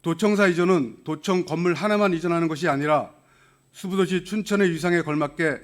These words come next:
행정복합타운을 조성해서 시너지 효과를 극대화하기 위한 사업입니다.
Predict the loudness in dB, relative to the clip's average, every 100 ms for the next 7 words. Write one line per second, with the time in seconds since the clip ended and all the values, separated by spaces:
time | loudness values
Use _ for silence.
0 | -14 _ _ -4 -2 2 2 0 -2 -4
1 | -4 0 2 2 2 0 -6 -4 -4 -2
2 | -4 -6 _ _ _ _ _ -4 0 2
3 | 0 0 0 2 2 -2 -16 _ _ -12
4 | -2 0 2 2 2 0 0 0 -2 -8
5 | -4 -2 -2 -2 -4 -4 -6 -8 -10 -12